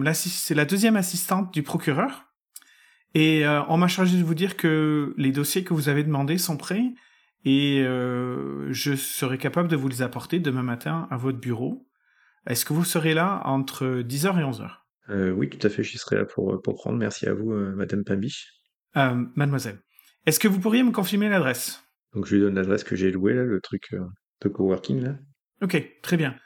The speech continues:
Speaker 1: Ben, à demain, alors.
Speaker 2: Euh, merci à vous, mademoiselle. Bonne, euh, bonne journée, à demain.
Speaker 1: Bonne journée, et puis à la prochaine.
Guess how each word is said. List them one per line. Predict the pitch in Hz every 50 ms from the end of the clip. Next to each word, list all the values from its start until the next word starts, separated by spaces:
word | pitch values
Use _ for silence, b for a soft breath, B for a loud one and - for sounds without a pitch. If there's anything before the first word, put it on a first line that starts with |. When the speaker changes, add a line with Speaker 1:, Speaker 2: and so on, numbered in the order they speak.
| b b b b b b
Speaker 1:
Ben, | - 131 123 123 127 127 123 123 120 120 - - - -
à | - 127
demain, | 123 160 226 269
alors. | 240 208 214 - - _ _ _ _ _ _ -
Speaker 2:
Euh, | 117 107 107
merci | 120 120 - - 127
à |
vous, | 117 117
mademoiselle. | 113 107 107 101 98 113 117 - 120
Bonne, | 110 101 101 101
euh, | 98 95 95 95 92 95 98 95 -
bonne | - 101 101
journée, | 101 104 117
à |
demain. | 113 104 101 - - _ _ _ _ _
Speaker 1:
Bonne | - 175 175
journée, | 185 170 127 - - - _ _ -
et | -
puis | 110 117
à | 110
la | 104 -
prochaine. | - - - - -